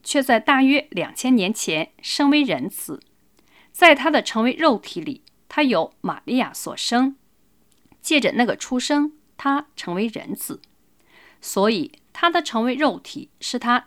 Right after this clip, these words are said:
第一次出生。但是圣经也告诉我们，基督有第二次出生。基督第一次出生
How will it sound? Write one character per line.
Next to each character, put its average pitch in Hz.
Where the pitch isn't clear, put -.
第 294
一 302
次 302
出 -
生。 208
但 220
是 -
圣 285
经 302
也 254
告 254
诉 -
我 120
们， -
基 269
督 294
有 269
第 294
二 302
次 -
出 -
生。 220
基 311
督 311
第 339
一 359
次 202
出 196
生 220